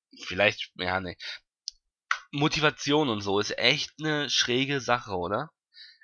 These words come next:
Ich habe mir mal wieder, ich hab mal wieder ein bisschen auf YouTube rumgeguckt und, ähm, hier so, ich weiß nicht, ob ihr die kennt, von, die sind vom Apple Watch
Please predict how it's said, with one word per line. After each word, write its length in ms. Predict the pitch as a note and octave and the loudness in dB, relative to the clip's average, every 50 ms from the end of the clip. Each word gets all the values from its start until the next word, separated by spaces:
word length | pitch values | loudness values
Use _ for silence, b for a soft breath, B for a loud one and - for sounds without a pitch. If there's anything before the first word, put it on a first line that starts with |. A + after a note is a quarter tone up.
| B B | B B
Ich 200 | - - - C3+ | -2 -2 0 0
habe 380 | C#3 D3+ D#3 D3 D3+ C#3+ C3+ | 0 0 0 0 0 0 -2
mir 240 | C3+ C3 B2+ B2 B2 | -2 -2 -2 -2 0
mal 220 | B2 A#2+ A#2+ A#2 A2 | 0 2 0 0 -2
wieder, 320 | A2+ A2+ A2+ G#2+ G#2+ G#2 | -2 0 2 2 2 2
ich 120 | G#2+ - | 0 -4
hab 80 | - - | -6 -6
mal 160 | G2+ G2+ G2 | -4 -4 -4
wieder 140 | G2 F#2 F#2 | -2 -2 -2
ein 60 | F#2 | -2
bisschen 180 | F#2 F#2 G#2 G#2 | -4 -4 -2 -2
auf 100 | A2+ A#2 | -2 -2
YouTube 300 | C3+ D#3+ F3+ E3 E3+ C#3+ | -4 -8 -6 -6 -6 -4
rumgeguckt 560 | C#3 C#3+ C#3 C3+ C3 - D3 C#3 B2+ - - | -4 -4 -4 -4 -4 -2 -4 -4 -4 -4 -4
und, 320 | G2 G2+ G2+ G2+ G2+ G2 | -4 -4 -4 -4 -6 -4
ähm, 220 | F#2 F#2+ F#2+ F#2+ G2 | -4 -2 -2 -4 -6
hier 200 | G2+ A2 A2+ G#2+ | -4 -4 -4 -2
so, 320 | G#2 G#2 G2 F#2+ F#2+ F#2 _ _ _ - B B B B B B B B | -2 -4 -4 -4 -4 -8 _ _ _ -2 B B B B B B B B
ich 80 | - | 0
weiß 160 | C#3+ C#3 - D#3+ | 0 0 0 -2
nicht, 100 | D3+ C#3 | -6 -6
ob 80 | A#2 | -6
ihr 60 | B2+ | -6
die 120 | A#2 G#2+ G2+ | -6 -6 -6
kennt, 360 | - - D#3 D#3 D3+ D#3 - | -2 0 2 2 0 -2 -6
von, 420 | - - A2+ G#2+ A2 G#2+ G2+ G#2 | -4 -2 -2 -2 -2 -6 -10 -12
die 80 | G#2+ A2+ | -10 -8
sind 180 | A2+ B2 B2 B2 | -8 -8 -6 -6
vom 160 | - A#2+ A2+ | -6 -2 0
Apple 240 | A2 A2+ A#2+ B2 G#2 | 0 0 0 0 0
Watch 180 | G#2 G#2 - | 0 0 -2